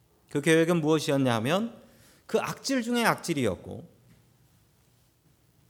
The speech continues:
예수 믿는 사람 잡아 죽이는데 가장 앞장섰던 이 사도 바울을 하나님께서는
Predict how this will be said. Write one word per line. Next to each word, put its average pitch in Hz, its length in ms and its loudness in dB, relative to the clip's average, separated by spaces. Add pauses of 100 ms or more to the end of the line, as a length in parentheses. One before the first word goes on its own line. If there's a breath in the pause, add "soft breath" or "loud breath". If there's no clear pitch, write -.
(500)
예수 185 240 2
믿는 233 260 2
사람 233 340 -2
잡아 202 600 -4
죽이는데 185 880 -2
가장 233 460 -6
앞장섰던 196 1200 -4
이 143 140 -6
사도 156 400 -2
바울을 113 880 0 (280 loud breath)
하나님께서는 165 960 -4